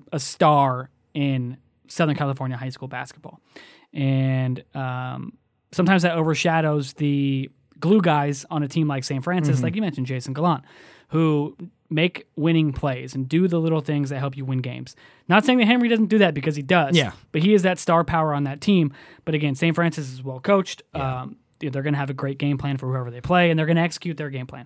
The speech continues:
Speaker 2: I mean, Coach Wolfson is like the, the Brad Stevens of high school
Speaker 1: <laughs> No.
Speaker 2: basketball.
Speaker 1: Well, you,
Speaker 2: No.
Speaker 1: you, you're trying to suck up to Coach
Speaker 2: I,
Speaker 1: Todd.
Speaker 2: I, that, it's, it's, uh, it sounds bad,
Speaker 1: We're
Speaker 2: but,
Speaker 1: gonna
Speaker 2: I mean,
Speaker 1: ask Todd about that.
Speaker 2: he, uh,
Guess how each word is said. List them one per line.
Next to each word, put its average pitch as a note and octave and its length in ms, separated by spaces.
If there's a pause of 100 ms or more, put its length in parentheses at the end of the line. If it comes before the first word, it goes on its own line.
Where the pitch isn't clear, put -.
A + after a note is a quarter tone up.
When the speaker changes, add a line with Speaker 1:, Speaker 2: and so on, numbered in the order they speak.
(140)
Speaker 2:
I D#3+ 40
mean, D#3+ 140
Coach F3+ 220
Wolfson D3+ 340
is A#2+ 140
like C3 200
the, A2+ 200
the A2+ 120
Brad C3+ 340
Stevens C3 500
of A2 220
high C#3 180
school A3+ 140
Speaker 1:
<laughs> B2 60
No. - 0
Speaker 2:
basketball. C#3+ 720 (140)
Speaker 1:
Well, G#3+ 220
you, A#3 100
Speaker 2:
No. D#4 200
Speaker 1:
you, - 80 (180)
you're A#3 120
trying B3+ 200
to A#3 60
suck B3+ 200
up C4 180
to A#3 80
Coach A#3 380
Speaker 2:
I, A3 140
Speaker 1:
Todd. F#3 300
Speaker 2:
I, - 40
that, G3+ 240
it's, G3+ 180
it's, F#3+ 320
uh, G3 220
it E3+ 80
sounds F#3 300
bad, F3+ 300
Speaker 1:
We're C#3+ 120
Speaker 2:
but, A3+ 40
Speaker 1:
gonna A#3 120
Speaker 2:
I G#3 40
mean, G3+ 80
Speaker 1:
ask G#3 120
Todd G3 200
about D#3+ 180
that. C#3 260
Speaker 2:
he, A3+ 280
uh, G3+ 220